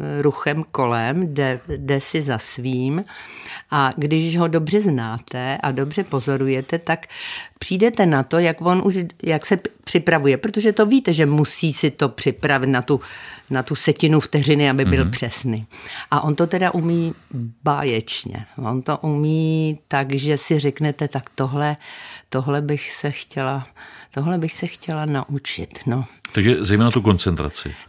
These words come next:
Speaker 1: Tu, ten způsob koncentrace a jak, jak na vlastně lusknutí prstu, na tu setinku vteřiny z toho vyletíte a uděláte to, co má, a on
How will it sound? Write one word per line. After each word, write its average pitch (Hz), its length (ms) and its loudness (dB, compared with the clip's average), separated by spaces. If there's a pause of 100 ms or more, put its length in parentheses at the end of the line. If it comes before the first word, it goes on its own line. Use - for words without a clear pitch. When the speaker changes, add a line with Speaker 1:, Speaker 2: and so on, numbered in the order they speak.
Speaker 1:
Tu, 185 380 6
ten 180 180 6
způsob - 460 2
koncentrace 190 800 4
a 170 100 4
jak, 170 180 4 (380)
jak 156 380 2
na 156 420 8
vlastně 165 400 4
lusknutí 202 600 6
prstu, - 560 -2 (400)
na 143 100 2
tu 170 140 2
setinku 202 640 4
vteřiny 175 480 6
z - 80 -2
toho 175 220 6
vyletíte 160 640 4
a 175 40 8
uděláte 160 460 4
to, 156 140 2
co 160 180 0
má, 147 180 2 (260)
a 151 140 0
on 151 120 4